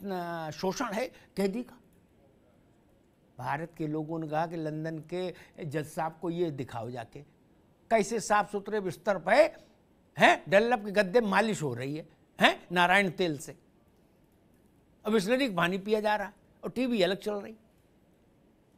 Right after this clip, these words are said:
हो सकता है माल्या भी लौट आए, बोले, "वहाँ भटकने से क्या लाभ, जब यहीं मालिश है, तो यत्र तत्र कहाँ भटके-, भटकेंगे?" ये कैसे संभव हुआ? ये जब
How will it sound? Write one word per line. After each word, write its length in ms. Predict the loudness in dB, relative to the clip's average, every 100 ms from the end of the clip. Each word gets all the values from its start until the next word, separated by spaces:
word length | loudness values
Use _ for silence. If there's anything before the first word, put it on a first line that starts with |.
| _ _ _ _ _ _ _ 6
हो 80 |
सकता 240 | 8 10 10
है 80 | 12
माल्या 360 | 12 12 10
भी 260 | 12 10 8 4 -10 -20 -20 -4 8
लौट 240 | 10 10
आए, 160 | 6 6
बोले, 180 | 4 4
"वहाँ 320 | 4 4 4
भटकने 400 | 0 -2 -6 -8
से 80 | -2
क्या 140 | 0
लाभ, 220 | 2 2
जब 140 | 2 -2
यहीं 220 | -2 0
मालिश 380 | 0 0 -2 -10
है, 80 | -16 _ _ -20 -20 _ -20 _ -8
तो 80 | 0
यत्र 320 | 6 6 6
तत्र 300 | 0 -2 -2
कहाँ 240 | 0 0 4
भटके-, 400 | 2 2 -6 -2
भटकेंगे?" 500 | -2 -2 -4 -8 -12 _ _ _ _ _ _ -20 -14
ये 80 | -12
कैसे 340 | -2 -2 -2 -4
संभव 340 | -4 -4 -6
हुआ? 340 | -10 -14 -16 -20 _ _ _ _ _ _ -20 4
ये 120 | 12 12
जब 160 | 12